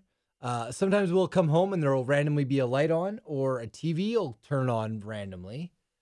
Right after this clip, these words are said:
And we just say our grandma is visiting. But about a month or two ago, I was playing video games, it was getting pretty late,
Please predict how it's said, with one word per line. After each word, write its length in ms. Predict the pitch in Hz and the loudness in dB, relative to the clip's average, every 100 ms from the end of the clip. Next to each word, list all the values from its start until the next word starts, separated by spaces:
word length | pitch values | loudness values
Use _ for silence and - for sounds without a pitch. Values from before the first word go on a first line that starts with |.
| - | -4
And 80 | 180 | -2
we 60 | |
just 160 | 208 220 | 0 2
say 160 | 233 196 | 0 2
our 160 | 196 190 | 2 2
grandma 400 | 185 196 147 110 | 2 4 2 2
is 180 | 107 | -2
visiting. 480 | 104 104 98 92 90 - _ _ _ - | -4 -6 -8 -10 -14 -20 _ _ _ 0
But 260 | 233 185 - _ _ _ _ _ | 2 2 -4 _ _ _ _ _
about 180 | 269 240 | 0 2
a 20 | |
month 360 | 175 170 214 - | 4 4 2 0
or 120 | 131 | -4
two 200 | - 123 | 0 0
ago, 380 | 107 110 104 107 | 0 0 -2 -6
I 440 | _ _ _ _ _ | _ _ _ _ _
was 60 | - | 2
playing 220 | 175 147 | 2 4
video 240 | 139 147 | 2 2
games, 260 | 147 151 143 | 2 2 0
it 40 | |
was 100 | 127 | 0
getting 220 | 120 127 | -2 -6
pretty 200 | 120 127 117 | -6 -6 -4
late, 300 | 131 120 | -4 -6